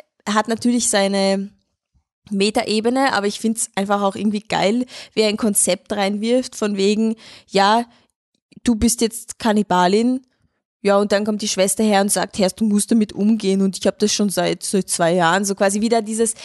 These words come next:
es ist einfach dieses geniale Geschwistergefüge, so die große Schwester, die damit selber nicht gescheit umgehen kann, muss aber noch angeben vor der kleinen Schwester, die ja in anderen Belangen um einiges klüger ist und so, also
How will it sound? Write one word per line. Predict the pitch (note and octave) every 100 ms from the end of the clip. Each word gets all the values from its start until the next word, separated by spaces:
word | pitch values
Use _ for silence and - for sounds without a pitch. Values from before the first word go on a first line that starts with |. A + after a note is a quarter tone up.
| -
es | -
ist | A3
einfach | A#3 A#3
dieses | A#3+ A3
geniale | - A3 F#3+ F3+ A3 A#3+ A#3
Geschwistergefüge, | G3+ - G#3+ A#3+ - A3+ F#3 - - F#3+ F#3+ F#3+
so | - G3+ G3 - -
die | -
große | - G#3 A3
Schwester, | A#3+ G3+ F#3+ -
die | G#3 G#3+
damit | G#3+ G#3+
selber | - - G3+ A#3+ A3
nicht | G3 -
gescheit | - G3
umgehen | - G3+ G3
kann, | G#3+ G3+
muss | A#3 B3+
aber | A#3
noch | G#3 G3 - _
angeben | G3+ B3 D4 G3 G3 F#3+
vor | F#3
der | F3
kleinen | F3 F3+ F3 F3+
Schwester, | - E3 F3 G3
die | F#3+
ja | G#3
in | F#3+
anderen | G3 F#3 A3+ A3+ G#3
Belangen | F#3 F3+ F3 G3+ G#3+
um | F#3+
einiges | F3+ F#3+ G3 -
klüger | G#3+ A#3+ A3+
ist | F#3+ F#3+
und | F#3+
so, | F#3+
also | G3 G3